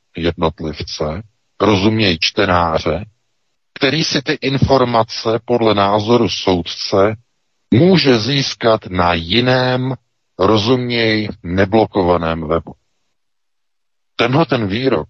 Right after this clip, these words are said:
tenhle ten rozsudek znamená, že od této chvíle vlastně vláda může, eh,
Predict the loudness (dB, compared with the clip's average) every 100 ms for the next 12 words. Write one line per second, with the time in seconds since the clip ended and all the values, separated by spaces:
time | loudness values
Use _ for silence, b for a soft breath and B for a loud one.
0 | _ 0 0 0 0 -2 -4 -6 -4 -2
1 | -2 -2 0 2 2 0 -4 -8 -10 -6
2 | 0 0 2 2 2 0 -2 -2 2 4
3 | 4 4 0 0 0 4 4 2 0 -2
4 | 0 2 4 2